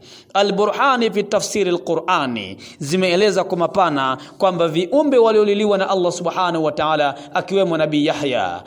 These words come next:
na akiwemo Nabii, akiwemo Imamu Al-Hussein alayhi salam, hao ndio viumbe walioliliwa na mbingu na ardhi. Na ni wazi ya kwamba Hussein ndiye mtukufu katika watukufu wale watano. Imamu Al-Hasan ni mtukufu katika watukufu wale watano.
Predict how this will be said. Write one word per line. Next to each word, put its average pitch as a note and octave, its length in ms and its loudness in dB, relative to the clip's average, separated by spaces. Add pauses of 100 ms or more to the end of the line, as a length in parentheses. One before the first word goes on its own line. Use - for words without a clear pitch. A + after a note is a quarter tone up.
(140)
na D3 100 -4
akiwemo D3+ 420 0
Nabii, B2 640 -4
akiwemo D#3+ 400 2
Imamu C#3+ 360 -2
Al-Hussein B2+ 480 -4
alayhi G2+ 360 -6
salam, F#2+ 380 -10 (180)
hao G#3+ 260 2
ndio G3+ 200 0
viumbe G#3 420 0
walioliliwa G3 600 0
na E3 120 -2
mbingu D3+ 260 -2
na C3 80 -4
ardhi. G#2+ 460 -10
Na D#3+ 120 -2
ni F#3+ 100 0
wazi G3 340 2
ya D#3 60 2
kwamba A#2 320 -4 (100)
Hussein A3 580 0
ndiye F#3+ 200 -2
mtukufu F3+ 520 -4
katika - 280 -4
watukufu D3 800 -4
wale E3+ 260 2
watano. C3 680 -2 (180)
Imamu F#3+ 380 0
Al-Hasan F3+ 420 -2
ni F3 100 0
mtukufu F3 520 -2
katika - 260 -4
watukufu F3+ 420 -4
wale D3+ 120 2
watano. A#2+ 440 -4